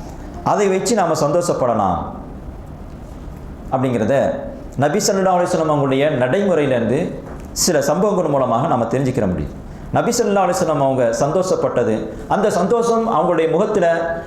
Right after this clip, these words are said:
அவங்களுடைய பேச்சுக்கள்ல, அவங்களுடைய செயல்பாடுகள்ல வெளிப்பட்டது. இந்த செய்திகள் ஹதீஸ்கள்ல பதிவு செய்யப்பட்டிருக்கு.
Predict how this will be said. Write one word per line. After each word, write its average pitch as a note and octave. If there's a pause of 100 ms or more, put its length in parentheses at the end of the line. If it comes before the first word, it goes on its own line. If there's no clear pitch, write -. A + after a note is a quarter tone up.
(200)
அவங்களுடைய D#3+
பேச்சுக்கள்ல, E3+ (560)
அவங்களுடைய D#3
செயல்பாடுகள்ல F3+
வெளிப்பட்டது. D3+ (160)
இந்த F#3+
செய்திகள் F#3+ (520)
ஹதீஸ்கள்ல E3+
பதிவு E3+
செய்யப்பட்டிருக்கு. A2+